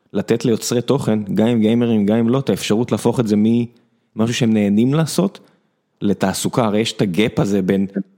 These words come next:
זה מה שאתה עושה, אוקיי, מה אתה עושה for a living?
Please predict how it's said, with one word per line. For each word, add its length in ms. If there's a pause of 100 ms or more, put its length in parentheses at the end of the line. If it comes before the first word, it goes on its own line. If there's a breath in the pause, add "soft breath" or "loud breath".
(600)
זה 160
מה 80
שאתה 120
עושה, 160
אוקיי, 200
מה 140
אתה 120
עושה 220
for 280
a 40
living? 460